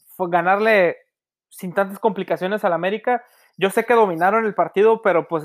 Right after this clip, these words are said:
realmente el dominar un partido no te sirve de absolutamente nada si no lo ganas. Entonces, eh, yo creo que la, la afición de, del Cruz Azul debería de ser un poquito más exigentes, no, no nada más es el,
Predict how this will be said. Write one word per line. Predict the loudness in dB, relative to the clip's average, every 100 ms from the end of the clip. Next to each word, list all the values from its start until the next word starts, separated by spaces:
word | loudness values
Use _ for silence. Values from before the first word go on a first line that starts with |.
| -8
realmente | -4 -2 -2 -4 -4 -2 -2 -2
el | -2
dominar | -2 -2 -2 -2
un | -2
partido | -4 -2 -2
no | -4
te | -8
sirve | -6 -6 -4
de | -6
absolutamente | -8 -10 -6 -6 -6 -10 -10 -8
nada | -4 -4
si | -4
no | -4 0
lo | 0
ganas. | -2 -6 -12
Entonces, | -20 -14 -12 -6 -8 -8 _ _ _ -14
eh, | -8 -6
yo | -2 -2
creo | -2
que | 0
la, | 0 0
la | 0
afición | -4 -4 -6 0
de, | 0 0 -2
del | -6 -6 -8
Cruz | -12 -6
Azul | -2 -2 -4 _ _ _ _ _ _ _ _ _
debería | 0 2 4
de | 4
ser | 2 0 0
un | -2 0
poquito | -4 -6 -6 -4
más | -4
exigentes, | -8 -12 -10 -6 -6 -6
no, | -4 -4
no | -4 -6 -4
nada | -2 -2
más | 0 -2 -4
es | -4
el, | -2 -4